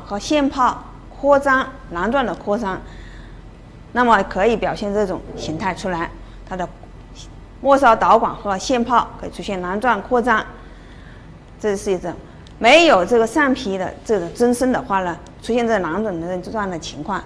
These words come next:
那我们称为它非增生性的纤维囊性变啊，非增生性的纤维囊性变。那么这个没有表现的上皮的增生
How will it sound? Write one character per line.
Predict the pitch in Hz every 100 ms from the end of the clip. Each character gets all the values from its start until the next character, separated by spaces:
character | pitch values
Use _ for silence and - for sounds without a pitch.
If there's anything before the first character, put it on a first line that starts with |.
| - - -
那 | 190
我 | 180
们 | 160 165 165 - - - -
称 | - 208
为 | 180
它 | 175 160 - -
非 | - 262 262
增 | 254 247
生 | 233
性 | 226 254 220
的 | 180 -
纤 | - 196
维 | 190
囊 | 165 151
性 | - 202
变 | 233 - - - -
啊， | 156 -
非 | 214
增 | 202 196
生 |
性 | 202 190
的 |
纤 | 165 170
维 | 170
囊 | 151
性 | 156 180 175
变。 | 175 - - - - - -
那 | 311
么 | 311
这 | 381 370
个 | 277
没 | 208 190 330
有 | 247
表 | 196 156
现 | 240
的 | 220
上 | 185 294 247
皮 | 196
的 | 170
增 | 151 214
生 | 220 240 226